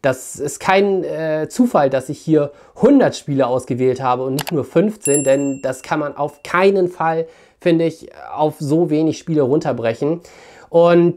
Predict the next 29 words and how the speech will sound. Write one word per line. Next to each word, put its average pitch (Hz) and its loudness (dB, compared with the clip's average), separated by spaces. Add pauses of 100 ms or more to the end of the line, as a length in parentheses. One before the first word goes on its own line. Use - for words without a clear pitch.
(120)
ja, 165 2
ihr 165 2
merkt, 180 0
ich - -12
bin 180 2
begeistert. 170 -2
Ich - -14
bin 165 0
natürlich 156 -6
auch 143 -10
begeistert, 143 -4
wenn 151 -4
euch 147 -8
meine 135 -2
Videos 165 -2
gefallen 165 0
und 156 -4
ihr 151 -2
mir 147 -4
vielleicht 143 -6
einen 139 -6
Daumen 143 0
nach 139 -4
oben 226 4
für 190 -4
dieses 175 -6
Video 190 2
gebt. 170 -2
Und 147 -6